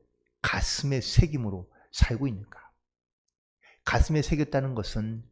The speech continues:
그냥 단순히, 네, 뭐 그냥 팠다는 이야기가 아니죠. 무언가를 남겨두고 그 안에는 교훈도 있고 그 안에는 그 무언가, 무엇과도 바꿀 수 없는 소중한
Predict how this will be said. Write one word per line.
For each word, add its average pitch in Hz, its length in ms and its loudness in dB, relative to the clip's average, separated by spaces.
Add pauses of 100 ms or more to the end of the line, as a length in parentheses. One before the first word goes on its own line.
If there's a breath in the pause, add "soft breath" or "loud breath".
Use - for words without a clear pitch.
(160)
그냥 113 280 -4
단순히, 135 720 -2 (380)
네, 113 340 -2 (460)
뭐 139 160 4
그냥 135 360 2 (260)
팠다는 196 520 4
이야기가 98 340 0
아니죠. 92 380 -10 (1800)
무언가를 147 720 8 (200)
남겨두고 135 880 6 (200)
그 175 120 8
안에는 165 440 4
교훈도 156 500 10
있고 139 560 -4 (580)
그 156 160 4
안에는 156 460 2 (320)
그 - 80 2
무언가, 156 640 4
무엇과도 170 440 6
바꿀 - 360 0
수 170 200 0
없는 156 320 4
소중한 170 760 0